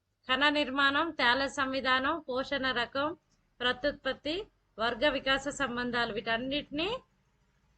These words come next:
ప్రాతిపదికన చేసుకొని ఐదు రాజ్యాల వర్గీకరణ చేయడం జరిగింది. ఫస్ట్ మొనైరా రాజ్యం గురించి. మొనైరా రాజ్యంలో ఏ జీవులు ఉంటాయి? మొనైరా రాజ్యంలో ఆర్కిబ్యాక్టీరియాలు,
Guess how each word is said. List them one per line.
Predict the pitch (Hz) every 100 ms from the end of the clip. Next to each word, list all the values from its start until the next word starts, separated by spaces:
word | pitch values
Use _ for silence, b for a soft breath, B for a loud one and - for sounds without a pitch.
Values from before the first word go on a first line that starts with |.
| _
ప్రాతిపదికన | 240 254 254 294 285 262
చేసుకొని | 254 254 254 - 269 294
ఐదు | 311 - 285
రాజ్యాల | 285 285 269
వర్గీకరణ | 254 240 254 254 240
చేయడం | 233 233 262
జరిగింది. | 269 233 202 156 _ _ _ _ _ _ _ _ _ _ _ _ _ _ _ _ _ _ _ -
ఫస్ట్ | 247 -
మొనైరా | 285 277 311 330
రాజ్యం | 311 294 294 269 269
గురించి. | 247 220 311
మొనైరా | 254 269 330 349
రాజ్యంలో | 339 311 302 302 294
ఏ | 330 294 302
జీవులు | 302 320 285
ఉంటాయి? | 254 202 170 147 _ _ _ _
మొనైరా | 214 262 311 311
రాజ్యంలో | 294 269 214 254 254
ఆర్కిబ్యాక్టీరియాలు, | 302 269 214 220 285 233 262 262 277 269 262 285 381